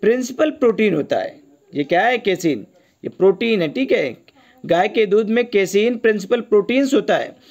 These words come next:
ह्यूमन मिल्क, lactoalbumin, lactoglobulin और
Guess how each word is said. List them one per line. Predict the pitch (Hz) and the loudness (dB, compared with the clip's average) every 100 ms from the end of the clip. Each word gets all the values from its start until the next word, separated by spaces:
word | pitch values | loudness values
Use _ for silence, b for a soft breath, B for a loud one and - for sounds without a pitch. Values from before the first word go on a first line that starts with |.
| B B - | B B -2
ह्यूमन | 175 226 285 320 | 0 2 2 2
मिल्क, | 240 226 240 - 466 - b b b b | 2 2 0 -4 -4 -6 b b b b
lactoalbumin, | 147 208 262 294 294 226 226 214 220 240 _ _ _ _ - | 0 2 0 0 0 2 2 2 0 -4 _ _ _ _ -2
lactoglobulin | 180 262 262 294 220 220 208 220 226 254 | 0 0 0 0 2 2 2 0 0 -2
और | 240 202 208 427 | 0 2 0 -2